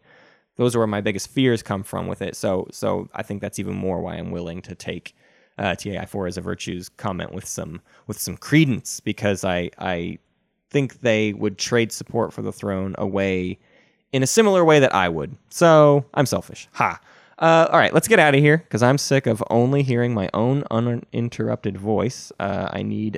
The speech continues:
I need Hunter to break up my awkward silences. So instead, I'm gonna do a play of the week, and then we're gonna get outta here. And then guess what? We're gonna be at Gen Con, and I'm gonna freak out for, like, five days straight, and then I'm gonna get home,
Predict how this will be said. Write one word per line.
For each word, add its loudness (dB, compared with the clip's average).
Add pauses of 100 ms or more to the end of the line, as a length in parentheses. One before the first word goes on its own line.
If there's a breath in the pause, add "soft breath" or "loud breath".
(140)
I -10
need -4
Hunter -6
to -12
break -6
up -8 (400 soft breath)
my -6
awkward -6
silences. -4
So -4
instead, 2 (760 soft breath)
I'm 4
gonna 4
do 8
a 4
play 2
of 4
the 4
week, -2 (280)
and 0
then 6
we're 4
gonna 4
get 4
outta 4
here. 2
And 0
then 2
guess 2
what? 2
We're 0
gonna 2
be 4
at -2
Gen 0
Con, -6 (340 soft breath)
and -2
I'm 2
gonna -4
freak -4
out 0 (140)
for, -6
like, -6
five -2
days -2
straight, -6 (580)
and -2
then -2
I'm -2
gonna -4
get -4
home, 0